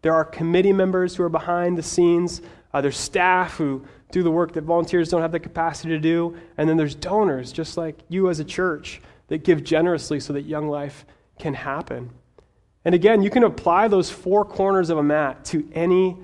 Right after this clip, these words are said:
setting with young people. And so I think for all of us, first and foremost, we're called to pray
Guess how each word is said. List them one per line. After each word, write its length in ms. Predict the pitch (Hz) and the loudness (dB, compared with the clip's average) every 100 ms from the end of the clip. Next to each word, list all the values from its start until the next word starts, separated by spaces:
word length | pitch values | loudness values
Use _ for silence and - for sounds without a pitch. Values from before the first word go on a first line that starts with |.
| - _ | -20 _
setting 420 | - 180 165 160 | -4 2 2 2
with 180 | 151 139 | 0 -2
young 240 | 135 139 | -8 -8
people. 500 | 143 120 117 - 147 - _ _ _ _ - | -10 -14 -14 -14 -16 -18 _ _ _ _ -4
And 80 | |
so 60 | 190 | 2
I 40 | |
think 140 | 208 269 | 2 2
for 160 | - | -2
all 320 | 151 165 269 175 | -2 4 6 4
of 100 | 143 | 2
us, 220 | 147 - | -2 -2
first 260 | 202 190 | -4 -4
and 100 | 196 | -4
foremost, 440 | 180 202 202 147 - | -2 0 2 0 -2
we're 100 | 185 | -6
called 340 | - 214 214 | -6 -6 -6
to 80 | 180 | -8
pray 560 | - - 139 214 120 | -10 -10 -10 -10 -12